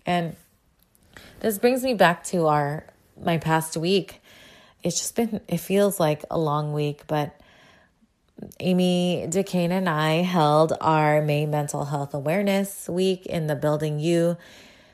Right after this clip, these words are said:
community with Amy and Cheryl. It's on Facebook. I will link it in the show notes.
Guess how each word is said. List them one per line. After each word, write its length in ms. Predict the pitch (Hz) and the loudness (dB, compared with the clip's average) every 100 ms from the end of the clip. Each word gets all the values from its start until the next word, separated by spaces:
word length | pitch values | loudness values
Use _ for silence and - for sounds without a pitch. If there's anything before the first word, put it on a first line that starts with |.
| _ _ _ | _ _ _
community 720 | - 165 160 160 156 160 156 156 | -4 0 0 0 0 2 2 0
with 240 | 147 143 | -2 -2
Amy 280 | - 156 151 | -2 -2 -2
and 120 | 143 | -2
Cheryl. 540 | - 175 165 165 165 165 | -2 0 2 4 4 2
It's 140 | 165 | 0
on 180 | 147 139 | -4 -2
Facebook. 760 | 220 254 247 - 240 240 240 | 0 0 0 2 6 6 4
I 160 | - 165 | 2 2
will 160 | 156 | 0
link 220 | 147 147 - | -2 -4 -6
it 80 | |
in 100 | 143 | -6
the 80 | 143 | -6
show 260 | 143 208 208 | -2 0 2
notes. 460 | 208 208 202 - | 2 0 -2 -10